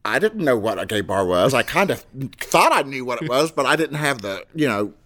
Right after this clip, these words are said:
clear photo of it in my mind. So he got his mom to drop him off at the roller skating rink, as he usually did, and he came, picked me up in a taxi,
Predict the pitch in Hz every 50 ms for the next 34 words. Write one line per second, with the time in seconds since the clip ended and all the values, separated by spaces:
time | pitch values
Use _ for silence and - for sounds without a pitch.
0 | _ - - - 185 170 135 117 - - 185 180 190 - 143 127 101 110 113 107
1 | 123 113 107 104 104 104 104 110 123 143 139 113 104 104 104 - - 185 - -
2 | - 226 - 208 - - - 254 247 240 247 254 277 - _ _ - 202 220 285
3 | 320 320 320 294 226 - _ _ _ _ - 208 202 202 240 214 214 196 170 156
4 | 180 214 214 190 180 180 180 214 196 185 165 170 170 160 - 147 143 160 160 175
5 | 220 202 185 - - 131 113 110 110 107 104 110 117 127 - 151 120 - 151 135
6 | 127 143 160 160 156 139 123 117 110 113 110 117 170 165 165 185 190 - - 202
7 | 190 196 214 208 - - - - - - - - - - _ _ _ - 214 226
8 | - - 220 247 247 202 185 185 - 165 156 151 - - 247 262 269 262 - -
9 | - 95 73 135 151